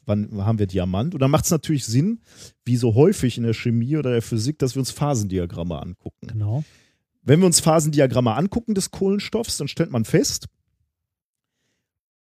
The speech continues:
Speaker 1: also so ein Phasendiagramm zeigt an, in welcher Phase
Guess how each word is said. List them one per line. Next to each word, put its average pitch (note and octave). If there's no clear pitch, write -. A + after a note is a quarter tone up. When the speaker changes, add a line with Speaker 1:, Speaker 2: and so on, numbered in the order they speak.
Speaker 1:
also A#2
so G#2+
ein A2
Phasendiagramm C#3
zeigt C3
an, C3+
in B2+
welcher C3+
Phase B2